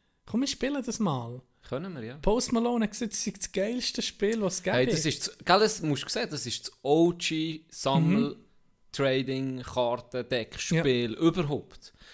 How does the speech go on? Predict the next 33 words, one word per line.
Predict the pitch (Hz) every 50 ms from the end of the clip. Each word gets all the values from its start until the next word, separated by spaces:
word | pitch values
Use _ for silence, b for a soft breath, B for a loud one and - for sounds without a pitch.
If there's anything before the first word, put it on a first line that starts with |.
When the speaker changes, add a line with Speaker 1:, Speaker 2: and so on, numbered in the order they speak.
| B B
Speaker 2:
Also | 120 113 98 117 117
vor | 107 - - 135 143 147
Yu-Gi-Oh!, | 151 156 156 156 151 147 147 147 147 143 147 147 143 139
vor | - 151 147 147
allem | 139 131 139 147 151 147 147 147
ist, | - - -
Speaker 1:
Ja. | 160 165 - - _
Speaker 2:
ist | - 110 104 - - - _ -
Magic | 120 117 151 143 156 170
Speaker 1:
Magic. | 165 160 - - 143 127 - -
Speaker 2:
gsi. | - - - 135 101 - -
Und | 110 107 -
das | 127 123 - - b b b b b b b b b
muss | - 131 139 139 139 127 -
einfach | - 143 160 170 151 135
schon | - - 180 180 175 - - _ _ _ _ _ _ _ _ _ _ -
geil | - 156 151 151 151 147
sein, | 139 - 170 139
aber | 117 120
ich | 120 110
habe | - -
es | - -
effektiv | 135 135 - - 120 - - - - 135 131 -
nie | 131 117 120 131 143 151 156 139
gespielt. | - - - - - 120 127 127 135 - - _ _ _ _ b b b b b b b b b
Ich | b 127
bin | 113 120 117
voll | - - 123 127 131 123
auf | 120 -
dem | 120 113
Yu-Gi-Oh!-Trip | 113 131 131 127 131 127 123 123 123 _ - 120 120 120 - - -
gsi. | - 139 135
Es | 123